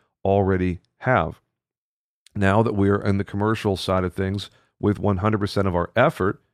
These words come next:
the sales cycle is a little bit longer, and in some cases, a lot longer. It could be weeks or months or even a year or more, depending on the size and complexity of the account. We have no less than ten accounts that are in some sort of pending status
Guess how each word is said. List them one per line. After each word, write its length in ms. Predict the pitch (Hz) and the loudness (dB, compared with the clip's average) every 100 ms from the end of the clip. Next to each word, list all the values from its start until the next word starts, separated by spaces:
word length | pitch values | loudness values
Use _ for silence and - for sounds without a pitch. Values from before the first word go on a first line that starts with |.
| _ _ _ _ _ - | _ _ _ _ _ -8
the 320 | 107 120 117 | 0 4 4
sales 340 | - 127 160 | 2 2 2
cycle 380 | - 98 101 110 | 2 0 0 -2
is 140 | 101 98 | 0 0
a 60 | |
little 220 | 98 107 | 2 2
bit 160 | 104 - | 2 0
longer, 480 | 98 98 90 98 - | 0 0 0 -4 -4
and 140 | 95 95 | -4 -4
in 60 | |
some 200 | 95 139 | -4 -4
cases, 400 | - 95 107 104 - | -2 -4 -4 -6 -2
a 80 | |
lot 460 | 92 87 101 131 - | -4 0 2 2 0
longer. 320 | 73 80 95 | -8 -4 -2
It 80 | 104 | -2
could 220 | - 107 | -2 -2
be 100 | 95 | 0
weeks 380 | 85 95 98 - | -2 -2 -2 -4
or 40 | |
months 360 | 92 90 107 - | -2 -2 -2 -4
or 80 | 92 | -2
even 340 | 104 104 107 - _ - | 0 2 0 -4 _ -4
a 100 | 107 | 0
year 360 | 104 135 143 | 4 4 4
or 200 | - 120 | 4 2
more, 320 | 113 156 160 | 2 4 4
depending 380 | 95 92 107 104 | 2 2 2 2
on 120 | 104 | 0
the 60 | 98 | -2
size 380 | - 98 95 98 | -2 0 0 -2
and 80 | 90 | -4
complexity 580 | 95 - 95 - 98 | -4 0 -2 -2 0
of 140 | 101 101 | 0 2
the 80 | 113 | -2
account. 380 | 110 160 113 - _ _ _ - | 2 2 2 -2 _ _ _ -4
We 160 | 139 175 | 2 4
have 320 | 147 120 104 | 4 2 2
no 220 | 113 151 | 2 4
less 340 | 160 123 117 | 4 2 0
than 220 | - 101 98 | -2 -2 -2
ten 420 | - 117 123 135 | -2 2 2 0
accounts 580 | 107 - 107 95 95 - | -4 -2 0 2 -2 -2
that 180 | 101 | 0
are 180 | 104 101 | 2 0
in 100 | 98 | 0
some 260 | - 120 143 | 0 -2 0
sort 240 | - 113 | 0 0
of 100 | 101 | 0
pending 360 | 117 113 101 92 | 0 0 0 -2
status 560 | - 107 110 92 95 | -4 0 2 2 -2